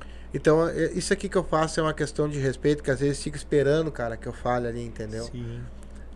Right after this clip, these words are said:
Speaker 1: E eu quero mandar meu abraço, então, hoje pro Atividade Machicheira,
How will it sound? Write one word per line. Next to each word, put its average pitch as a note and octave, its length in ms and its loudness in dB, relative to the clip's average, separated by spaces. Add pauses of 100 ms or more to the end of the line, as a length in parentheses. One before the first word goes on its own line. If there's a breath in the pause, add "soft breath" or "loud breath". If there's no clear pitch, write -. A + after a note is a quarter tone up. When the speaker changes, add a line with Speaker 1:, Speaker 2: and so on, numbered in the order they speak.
(120)
Speaker 1:
E A2+ 1000 -6 (840)
eu A#2 80 -2
quero C3+ 240 4
mandar C3 300 2
meu B2+ 140 2
abraço, A#2+ 420 0
então, A2+ 280 -2
hoje A#2+ 220 2
pro A2+ 380 -4
Atividade B2 640 0
Machicheira, B2+ 640 -2